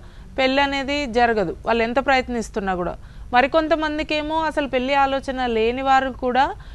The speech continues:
పెళ్లి జరిగిపోతుంది, ఇంకా కొంతమందికైతే పెళ్ళిళ్ళు జరుగుతాయి.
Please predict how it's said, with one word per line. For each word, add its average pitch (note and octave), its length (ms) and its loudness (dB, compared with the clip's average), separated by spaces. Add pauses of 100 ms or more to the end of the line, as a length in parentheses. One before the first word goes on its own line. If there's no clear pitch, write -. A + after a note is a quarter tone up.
(140)
పెళ్లి D#4 160 2
జరిగిపోతుంది, C#4 720 2
ఇంకా F#3+ 300 6
కొంతమందికైతే D4+ 680 0
పెళ్ళిళ్ళు C#4+ 460 2
జరుగుతాయి. A#3+ 560 2